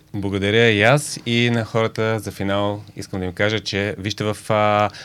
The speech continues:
YouTube имаме цял плейлист с сезона, а,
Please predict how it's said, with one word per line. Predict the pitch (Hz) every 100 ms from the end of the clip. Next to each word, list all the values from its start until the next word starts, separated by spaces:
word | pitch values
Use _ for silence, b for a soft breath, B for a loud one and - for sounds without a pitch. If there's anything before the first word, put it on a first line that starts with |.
| B -
YouTube | 110 107 117 110
имаме | 107 104
цял | - 107 110
плейлист | - 110 113 110 110
с | - 98
сезона, | - 92 95 117 120 113 - _ -
а, | 98 95 92